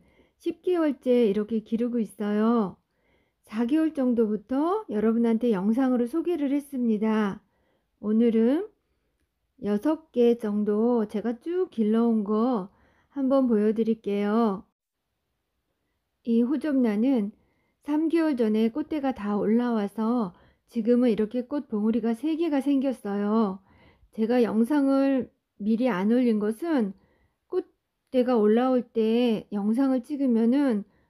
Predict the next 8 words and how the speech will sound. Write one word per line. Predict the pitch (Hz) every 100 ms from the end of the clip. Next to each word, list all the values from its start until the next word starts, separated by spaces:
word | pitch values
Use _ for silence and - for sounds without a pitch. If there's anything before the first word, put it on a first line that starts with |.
| _
꽃대가 | 359 - 320 302
성장을 | 320 330 330 294 269
멈출 | 196 214 214 311
수가 | - 254 240
있어서 | 208 220 226 220 233 247 185 - _ _ _
지금 | - 226 254 247
영상을 | 220 185 220 254 240
올립니다. | 202 202 247 247 220 196 208 220 214 190